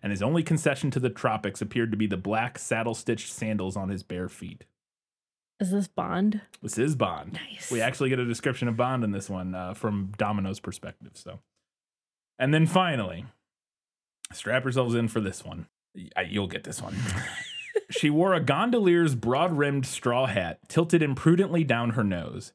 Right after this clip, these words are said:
Speaker 1: She had a gay to hell, or she had a gay to hell with you face that Bond thought would become animal in passion.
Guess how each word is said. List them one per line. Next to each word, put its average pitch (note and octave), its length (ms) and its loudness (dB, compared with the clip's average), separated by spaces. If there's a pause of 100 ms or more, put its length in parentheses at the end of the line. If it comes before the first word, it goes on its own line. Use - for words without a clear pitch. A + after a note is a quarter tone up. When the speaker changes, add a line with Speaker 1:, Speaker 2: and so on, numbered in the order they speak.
(100)
Speaker 1:
She C3 220 0
had C#3 140 2
a B2+ 80 2
gay C#3+ 420 2
to G#3+ 140 4
hell, D#3 400 0
or A#2+ 140 0
she C#3+ 160 0
had D3 140 2
a A#2 60 0
gay F3 640 2
to D3 120 4
hell D#3 220 2
with F#3+ 180 0
you E3+ 120 4
face F#2 480 0 (260)
that A2 180 2
Bond D#3+ 340 4
thought C3 300 4
would A#2 120 0
become A2 400 0
animal B2 440 2
in G2+ 140 2
passion. - 560 -4